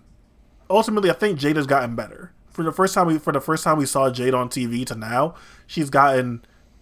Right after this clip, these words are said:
so much better. She carries herself a lot better in the ring. She executes better.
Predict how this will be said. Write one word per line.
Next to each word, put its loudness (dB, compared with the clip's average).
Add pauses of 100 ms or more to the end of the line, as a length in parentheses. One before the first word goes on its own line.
so 4
much 2
better. -8 (420)
She -10
carries 2
herself 0
a -2
lot 4
better 2
in 0
the -4
ring. 0
She -8
executes -6
better. 0